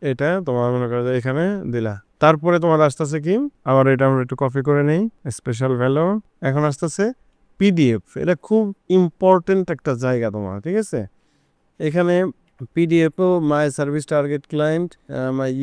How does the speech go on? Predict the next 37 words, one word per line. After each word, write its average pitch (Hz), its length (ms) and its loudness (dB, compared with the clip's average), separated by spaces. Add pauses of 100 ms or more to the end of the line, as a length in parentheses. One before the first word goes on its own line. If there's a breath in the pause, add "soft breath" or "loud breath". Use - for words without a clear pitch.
unique 151 300 0 (100)
value, 120 400 -2
ইউনিক 170 260 2
ভ্যালুটা 160 480 4
এখানের 165 460 0
জন্য 143 240 0
একটু 135 360 -6
বানাই 156 260 0
নেওয়া 170 260 2
উচিত। 139 400 -8 (140)
আচ্ছা, 120 300 -2 (140)
আমার 143 340 2
পিডিএফ 165 380 0
ডিকের 151 340 0
জন্য 170 460 2 (380)
এগুলোর 165 540 2 (160)
প্রম্পট 139 500 -2
লিখে 135 380 -4
দাও, 123 200 -4
মানে 160 340 -4
এগুলো 185 200 2
আমি 175 140 4
চাইতেছি 160 380 0
লিখে 156 280 2
দিক 127 240 -2
একটা 110 240 -4
কিছু। 101 220 -8
ঠিক 160 160 -2
আছে, 117 260 -4 (420)
তাহলে 143 180 2
দেখা 156 120 4
যাচ্ছে 156 160 0
এই 151 80 0
সেকশনটা 147 400 -2
একটু 139 280 -4
ইম্পর্টেন্ট, 139 500 -2
my 139 220 0